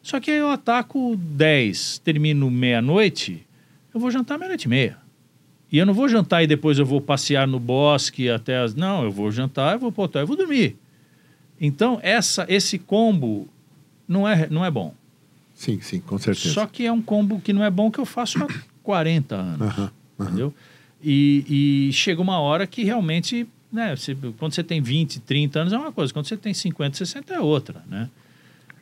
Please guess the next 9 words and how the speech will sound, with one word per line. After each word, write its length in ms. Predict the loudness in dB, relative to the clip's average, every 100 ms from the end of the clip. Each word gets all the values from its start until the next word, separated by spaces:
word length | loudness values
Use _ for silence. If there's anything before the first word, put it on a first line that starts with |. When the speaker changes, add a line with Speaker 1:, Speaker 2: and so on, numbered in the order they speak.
| -12
Speaker 1:
É, 640 | -6 -4 -2 -2 -4 -4
então, 280 | -4 -2 0
é, 60 | -2
é, 220 | -4 -6 -4
é, 160 | -6 -4
é 180 | -6 -4 -4
essa, 680 | -2 -2 -2 0 0 0 0
esse 240 | 0 0 0
embate 680 | 0 2 2 2 -2 -12